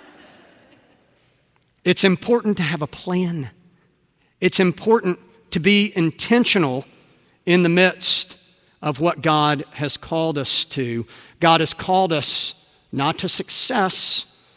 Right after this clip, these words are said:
but God has called us to faithfulness. But in order to be faithful, I think it's important for us to see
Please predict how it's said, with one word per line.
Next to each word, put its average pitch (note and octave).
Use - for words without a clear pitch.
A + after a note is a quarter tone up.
but B2+
God C#3
has C3+
called D#3
us -
to D3
faithfulness. -
But C#3+
in C3+
order F3+
to F#3
be D#3
faithful, D#3
I C#3
think D#3
it's D#3
important E3+
for E3
us C#3+
to C#3+
see D3